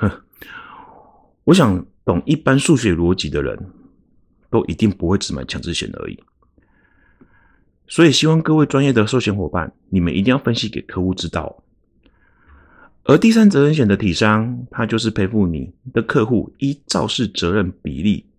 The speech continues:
赔偿对方强制险以外的损失。那当然就不包含财务，财务损失。财务损失小黑在前几集有讲过，大家可以再回去听。所以第三人责任险的体商呢，它主要赔付了什么？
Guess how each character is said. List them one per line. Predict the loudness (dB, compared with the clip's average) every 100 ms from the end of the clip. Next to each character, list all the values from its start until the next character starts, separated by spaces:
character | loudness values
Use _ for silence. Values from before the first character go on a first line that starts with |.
| _
赔 | -2
偿 | -2 -2 -6 -2
对 | -2 0
方 | -2 -2 -4
强 | -8 -6
制 | -4
险 | -2 -2 -4 -8
以 | -4
外 | -4
的 | -4
损 | -10 -8
失。 | -8 -6 -6 -10 -20 -20 _ _ _ _ _
那 | -2 0 0
当 | 0 0
然 | 0
就 | 0
不 | 0 -2
包 | 0
含 | -2 -2 -4
财 | -4 -2
务， | 0 -2 -4 -10 _ _ _ _ _ _ _ _ -10
财 | -4 -2
务 | 0 -2
损 | -4 -10
失。 | -8 -6 -8 -12 -20 -20
财 | -4 0
务 | 2
损 | 0
失 | -2 -2
小 | -2 -4
黑 | -4
在 | -2 -2 -2 -6 -20 -6
前 | -4 -2
几 | -4
集 | -4
有 | -4 -4
讲 | -6
过， | -6 -4
大 | -2
家 | -2
可 | -2 -6
以 |
再 | -6 -6
回 | -6 -6
去 | -8
听。 | -2 0 0 -6 _ _ _ _ _ _ _ -20 -20 -20 _ 0
所 | 4
以 | 4
第 | 4
三 | 4
人 | 4 4
责 | 4 2
任 | 2
险 | 2
的 | 0
体 | 0 -2
商 | 2 2
呢， | 2 0 -2
它 | -4
主 | -2 -2
要 | -2
赔 | -4 -4
付 | -2
了 | -2
什 | -4
么？ | -14